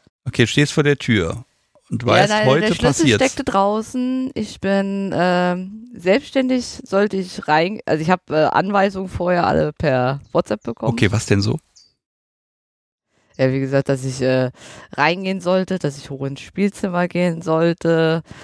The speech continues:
Speaker 2: äh, mich da, äh, nackig machen sollte und, ähm, mich dann, ähm, o-, die haben ja schon so ein, äh, eine Halterung für,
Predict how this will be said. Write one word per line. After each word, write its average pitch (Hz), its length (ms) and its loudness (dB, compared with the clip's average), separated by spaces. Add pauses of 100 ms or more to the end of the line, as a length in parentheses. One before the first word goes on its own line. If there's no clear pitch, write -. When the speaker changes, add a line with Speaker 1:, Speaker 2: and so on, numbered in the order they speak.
(260)
Speaker 2:
äh, 143 360 2
mich 147 260 -10
da, 131 320 2 (760)
äh, 147 360 0 (340)
nackig 214 340 -2
machen 220 300 0
sollte 208 640 2
und, 170 460 -4
ähm, 160 600 2 (480)
mich 175 220 -4
dann, 160 440 0 (540)
ähm, 156 480 2 (260)
o-, 135 180 -2 (680)
die 143 100 2
haben 143 100 4
ja 156 100 2
schon 165 260 -2
so 147 200 0
ein, 143 360 0
äh, 101 40 2
eine 131 420 4
Halterung 170 580 0
für, 139 560 -4